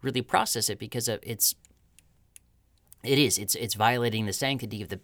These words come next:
dead by not respecting their wishes, but at the same time, it's,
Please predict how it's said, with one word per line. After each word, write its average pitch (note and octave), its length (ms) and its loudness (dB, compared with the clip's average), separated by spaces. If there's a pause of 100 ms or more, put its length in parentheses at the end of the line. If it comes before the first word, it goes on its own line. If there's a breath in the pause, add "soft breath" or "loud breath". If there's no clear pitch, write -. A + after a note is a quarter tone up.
(120)
dead C#3 220 -2
by F#2 160 -2
not G#2 400 -2 (220)
respecting A2 520 0
their F#2 100 -2
wishes, A#2+ 300 -2
but A#2+ 140 -2
at - 40 -6
the A2+ 60 -4
same B2 180 0
time, C#3 240 0
it's, A#2+ 200 -2